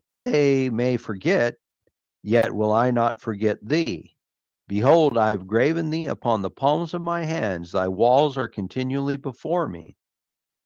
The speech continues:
Thy children shall make haste, thy destroyers, and they that made thee waste shall go forth of thee. Lift up thine eyes round about. Behold, all these gather themselves together and come to thee.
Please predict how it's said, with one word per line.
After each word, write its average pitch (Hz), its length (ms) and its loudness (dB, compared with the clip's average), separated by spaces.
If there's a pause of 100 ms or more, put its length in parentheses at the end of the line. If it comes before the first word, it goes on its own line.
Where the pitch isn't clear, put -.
(240)
Thy 113 180 6
children 151 540 0
shall 117 220 -2
make 113 220 -2
haste, 160 440 -4
thy 110 160 0
destroyers, 101 1000 -2 (480)
and 110 480 0
they 151 360 4
that 165 240 -4
made 143 260 0
thee 143 160 -2
waste 101 340 -2
shall 104 200 -4
go 104 200 -2
forth 104 380 -4
of 127 280 0
thee. 76 300 -12 (420)
Lift 107 260 0
up 123 180 2
thine 120 240 2
eyes 143 500 2
round 156 260 2
about. 107 440 2
Behold, 156 720 0
all 151 220 4
these 156 280 -4
gather 135 360 2
themselves 139 540 -2
together 92 560 -4
and 87 180 -10
come 110 380 -2
to 87 120 -14
thee. 85 440 -6